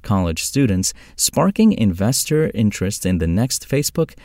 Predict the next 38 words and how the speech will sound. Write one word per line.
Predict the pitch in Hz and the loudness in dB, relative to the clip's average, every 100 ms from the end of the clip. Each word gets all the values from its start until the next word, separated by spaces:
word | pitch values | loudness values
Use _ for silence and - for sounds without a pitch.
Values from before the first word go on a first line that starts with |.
| - - | -20 -6
Kempis | - 104 98 - | 0 0 0 -2
positions | 95 110 107 95 92 | 0 0 2 0 -2
itself | - 107 98 101 | -2 -2 0 0
more | 101 104 - | 2 0 0
as | 123 | -2
a | 139 | 0
community | 139 147 208 123 - - - | 2 4 4 4 0 -8 -4
that | 87 82 | -2 -2
harnesses | - 135 104 - 90 - | -2 2 2 2 -2 -2
the | 85 | -4
experiences | 82 - 117 110 110 110 113 107 - | -4 -4 0 0 0 0 -2 -4 -4
and | 92 85 | -4 0
knowledge | 135 151 82 82 - | 0 0 -2 -4 -4
of | 85 - | -4 -4
students. | - 80 - - - - _ _ - | -4 -4 -6 -10 -12 -12 _ _ 0
Users | 131 131 135 135 - | 2 4 2 0 -2
are | 110 | 0
anonymous, | 101 82 82 78 - - | 2 0 -2 -4 -6 -4
but | 101 | -2
their | 107 104 | 2 2
identities | 98 95 139 190 104 95 95 | 0 0 2 2 2 0 0
are | 104 98 | 0 0
verified | 92 101 92 85 82 85 - - - | 0 0 -2 -4 -4 -4 -8 -20 -4
through | 151 180 | 2 4
their | 123 | 4
school | 113 - 104 98 | 2 -2 0 0
emails, | 95 90 80 78 110 - | 0 0 -2 -2 -2 0
and | 135 127 | 2 4
they | 123 | 4
are | 113 104 | 4 2
only | 117 165 151 | 2 2 2
able | 120 120 | 2 0
to | 131 | -2
join | 117 156 123 | -2 2 2
their | 82 82 | 2 0
own | 82 85 | 0 -2
college | 82 78 80 82 - | -4 -6 -6 -6 -6
communities. | 85 92 107 82 - - | -4 -2 -2 -4 -8 -10